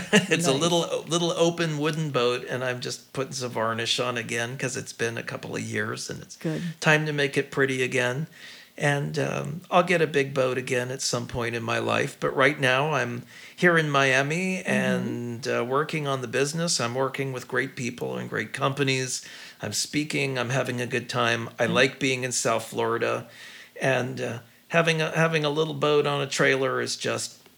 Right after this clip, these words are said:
Speaker 1: perfect for
Speaker 2: Good.
Speaker 1: me right
Speaker 2: I
Speaker 1: now.
Speaker 2: love it. How often do you get out?
Speaker 1: Not on, not often enough.
Speaker 2: Not often enough. Okay. Okay. So, Dave, what would you say is the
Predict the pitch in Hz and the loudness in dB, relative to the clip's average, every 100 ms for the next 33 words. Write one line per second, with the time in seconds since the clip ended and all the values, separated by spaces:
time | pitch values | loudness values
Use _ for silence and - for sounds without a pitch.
0 | _ _ _ - 113 - 107 - 110 107 | _ _ _ -6 -4 -2 -4 -2 -2 0
1 | 110 107 107 - - 165 160 190 170 202 | 0 -2 -4 -4 -2 0 -2 -4 2 6
2 | 214 214 202 190 185 185 175 165 - - | 6 6 0 0 0 2 2 -2 -6 -20
3 | - - 123 117 113 113 110 - 135 135 | -20 -2 0 2 0 -2 -6 -2 2 2
4 | 120 113 117 113 110 110 190 180 170 180 | 4 2 0 -2 -2 0 2 0 -2 -4
5 | 160 156 - _ 165 160 147 147 - - | -4 -4 -10 _ -6 -4 -6 -8 -10 -8
6 | 160 165 156 - - - - - 202 226 | -8 -4 -6 -6 -14 -20 -6 0 6 8
7 | 240 190 208 240 285 254 240 - 214 208 | 6 8 6 8 4 4 0 2 6 6
8 | 196 175 196 190 196 165 | 6 4 2 4 4 2